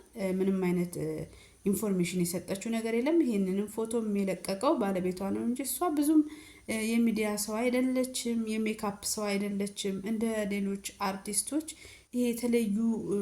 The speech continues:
ነገሮች እይታ ውስጥ ለመግባት የምታደርጋቸው ምንም አይነት ጥረቶች የሉም። እ፣ በጥቂቱ በማስታወቂያ ስራዎች እና እንዲህ ከልጇ ጋር የስልክ ማስታወቂያዎች ምናምን ትሰራለች፣ አምባሳደር ስለሆነች፣ እ፣ ለነዚያ ያው ማስታወቂያዎች ትሰራለች እንጂ ብዙም እንደዚህ አይነት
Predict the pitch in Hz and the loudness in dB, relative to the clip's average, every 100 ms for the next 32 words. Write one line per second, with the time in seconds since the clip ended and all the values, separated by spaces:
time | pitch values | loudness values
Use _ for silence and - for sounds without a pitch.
0 | 190 196 196 196 185 208 196 196 196 190 | 2 2 2 0 -2 -4 -4 -2 -2 -2
1 | 196 202 196 226 202 196 208 196 196 208 | 0 2 2 0 -2 -2 -2 -2 -2 -4
2 | 202 202 202 185 180 185 - 202 208 214 | -4 -4 -2 2 2 0 -4 -4 -4 -4
3 | - 214 277 - - - - - 214 233 | -2 0 0 -4 -12 -18 -20 -8 -2 0
4 | 254 254 - 254 302 240 202 180 175 190 | 0 -2 -4 0 2 2 2 0 0 -2
5 | 180 175 180 185 175 180 185 185 190 269 | -2 -2 -2 0 0 -2 -4 -4 -2 2
6 | 294 180 - 262 214 190 170 160 151 160 | 2 0 0 0 2 2 0 0 -4 -4
7 | 180 190 180 175 175 190 202 208 185 190 | -2 0 2 2 2 -2 -4 -2 -2 -2
8 | 185 170 - 190 175 208 175 175 175 165 | -4 -2 -2 -4 -2 0 2 2 2 0
9 | - - 208 180 180 208 190 190 190 180 | -4 -2 0 -2 -2 -4 -2 -2 -2 -4
10 | 175 175 - 180 185 220 370 - - - | -2 -4 -2 -2 0 -2 -2 -6 -18 -20
11 | - - - 185 190 269 254 190 156 160 | -20 -14 -4 -2 2 4 4 4 2 0
12 | 165 160 170 175 190 175 190 190 - 202 | -2 0 0 -2 -4 -4 -6 -4 -4 -2
13 | 202 202 240 247 262 269 294 349 - - | -2 -2 -4 -4 -4 -2 0 0 -2 -16
14 | - 196 202 196 196 196 196 196 190 | -4 0 2 2 0 0 0 0 -2